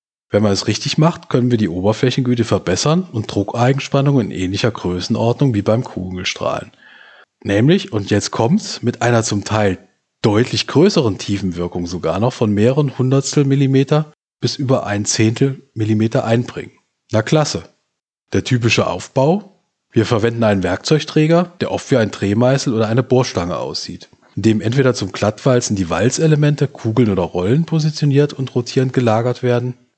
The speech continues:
Um den Walzdruck aber besser zu kontrollieren, damit gezielt Druckeigenspannungen in das Bauteil eingebracht werden, sind die Walzelemente beim Festwalzen wiederum oft hydrostatisch gelagert.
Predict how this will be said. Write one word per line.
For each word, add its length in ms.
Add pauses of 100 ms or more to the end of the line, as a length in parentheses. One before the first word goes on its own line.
(120)
Um 140
den 160
Walzdruck 500
aber 180
besser 300
zu 100
kontrollieren, 640
damit 280
gezielt 460
Druckeigenspannungen 720
in 60
das 160
Bauteil 340
eingebracht 500
werden, 360 (420)
sind 220
die 320
Walzelemente 720
beim 200
Festwalzen 1000
wiederum 560
oft 340
hydrostatisch 800
gelagert. 560